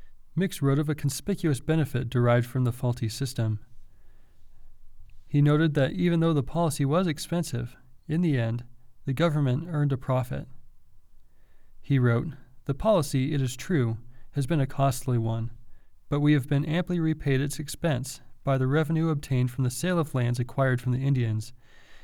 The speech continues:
and by the rapid extension of our settlements and the corresponding increase in the resources and prosperity of our country." What Mix meant is that by seizing Native American lands through questionable treaties,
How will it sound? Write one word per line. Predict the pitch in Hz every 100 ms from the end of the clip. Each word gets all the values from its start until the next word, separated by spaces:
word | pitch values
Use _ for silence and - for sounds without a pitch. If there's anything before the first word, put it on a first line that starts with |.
| - 131
and | 127
by | 131
the | 123
rapid | 127 135 165 160
extension | - - 160 139
of | 131
our | 123
settlements | 123 170 143 117 123 - - -
and | 143
the | 135
corresponding | - 160 - 151 147 156
increase | 170 170 127 120 131
in | 127
the |
resources | 127 160 - 123 - 117 - -
and | 127
prosperity | - 139 - 165 135 117
of | 120
our | 123
country." | 123 135 - 110 110 - - - - - - - - - - - - - - - - - - - - - - - -
What | 135 139
Mix | 143 -
meant | 131 151 143 - -
is | 127
that | 139 139
by | 120
seizing | - 185 170 175
Native | 151 151 147
American | 143 139 127 123
lands | 127 143 120 120
through | - 120
questionable | - 143 - 123 110
treaties, | - 180 147 107 117